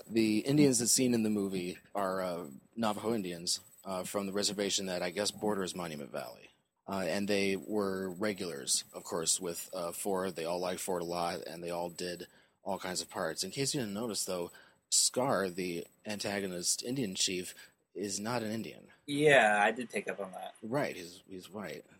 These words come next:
Speaker 1: Interesting. I don't know
Speaker 2: Odd.
Speaker 1: why that, I'm not sure.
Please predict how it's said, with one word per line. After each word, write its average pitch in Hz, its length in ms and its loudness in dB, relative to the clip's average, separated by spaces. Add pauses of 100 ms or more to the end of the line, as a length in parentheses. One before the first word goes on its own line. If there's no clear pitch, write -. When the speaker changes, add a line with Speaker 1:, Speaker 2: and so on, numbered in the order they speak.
Speaker 1:
Interesting. 101 420 -12 (140)
I 104 100 -4
don't 101 180 -6
know 101 280 -4
Speaker 2:
Odd. 98 320 0 (320)
Speaker 1:
why 98 480 -6
that, 95 240 -4 (1040)
I'm 110 60 -12
not 101 120 -8
sure. 76 260 -2